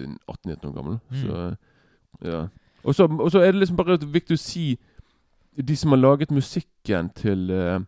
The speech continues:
Speaker 1: de, liksom, for det, det, det, i, eller du kommer sikkert til å nevne det når
Speaker 2: Ja.
Speaker 1: du nevner
Speaker 2: Ja.
Speaker 1: bakgrunnen til filmen.
Speaker 2: Ja, ja.
Speaker 1: Det gjør du sikkert nå, da.
Speaker 2: Ja, nei,
Speaker 1: Ja.
Speaker 2: ja, ja.
Speaker 1: Ja, sånn
Speaker 2: Jeg
Speaker 1: at
Speaker 2: tenkte vi først, først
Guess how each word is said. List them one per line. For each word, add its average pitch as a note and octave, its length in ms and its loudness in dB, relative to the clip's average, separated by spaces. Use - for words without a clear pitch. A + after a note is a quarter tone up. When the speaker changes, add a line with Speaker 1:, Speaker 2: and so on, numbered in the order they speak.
Speaker 1:
de, C3 220 -2
liksom, C#3 320 -2
for - 100 0
det, B2+ 400 -2
det, A#2 180 -10
det, A2+ 140 -8
i, A#2+ 140 -8
eller D3 160 4
du D3+ 160 2
kommer C#3 180 0
sikkert D3 200 -2
til C#3 40 0
å B2+ 60 2
nevne B2+ 260 4
det B2+ 60 2
når A2+ 80 6
Speaker 2:
Ja. A2 80 4
Speaker 1:
du G#2+ 60 0
nevner A2+ 280 2
Speaker 2:
Ja. G#2 80 -6
Speaker 1:
bakgrunnen A2 280 0
til A2+ 140 0
filmen. A#2 420 -2
Speaker 2:
Ja, G#2 160 -2
ja. F2+ 120 -4
Speaker 1:
Det C3 120 4
gjør C3+ 100 8
du A#2 60 0
sikkert A#2 220 0
nå, F#2 160 -2
da. G#2+ 60 -4
Speaker 2:
Ja, A#2+ 200 -2
nei, C3+ 200 0
Speaker 1:
Ja. A#2+ 60 0
Speaker 2:
ja, C3+ 220 0
ja. A#2+ 160 0
Speaker 1:
Ja, A#2 60 -2
sånn A#2+ 140 0
Speaker 2:
Jeg - 20 6
Speaker 1:
at D3 80 2
Speaker 2:
tenkte F#3 200 4
vi F3+ 100 4
først, - 360 -2
først - 260 -4